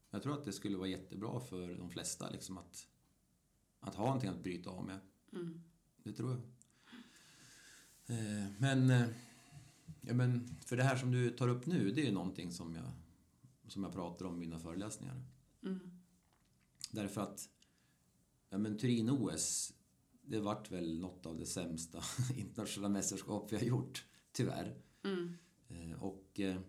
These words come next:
Speaker 1: det var, ja, men det var s-, det var tufft som sjutton. Det
Speaker 2: Mm.
Speaker 1: var det.
Speaker 2: Mm.
Speaker 1: Liksom att hantera,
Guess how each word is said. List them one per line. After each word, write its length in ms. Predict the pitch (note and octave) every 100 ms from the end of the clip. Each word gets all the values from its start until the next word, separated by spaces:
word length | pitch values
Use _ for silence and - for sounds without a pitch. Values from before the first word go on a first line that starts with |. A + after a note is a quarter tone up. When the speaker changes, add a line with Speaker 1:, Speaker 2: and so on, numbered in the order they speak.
| - - _ _ _ _ _ _ _ _ -
Speaker 1:
det 360 | A#2+ G2+ A#2+ G#2
var, 540 | G2+ F#2+ F2 E2+ E2 D#2+ - _ _ _ -
ja, 100 | F2
men 140 | G2 G#2+
det 100 | A2
var 120 | F2
s-, 240 | - - - -
det 100 | G#2+
var 180 | F#2+ - -
tufft 380 | A2+ - - -
som 340 | - - - - - - _ _ _ _ _ _ _ _ _ _
sjutton. 480 | - - - - - - _ _ _ _ _ _ _ _ _ -
Det 60 |
Speaker 2:
Mm. 160 | G3 F3
Speaker 1:
var 100 | E3
det. 380 | - - - G3
Speaker 2:
Mm. 260 | F3 E3 - _ -
Speaker 1:
Liksom 200 | - F2+
att 120 | F2
hantera, 680 | F2+ F2 G2+ F2+ F2+ E2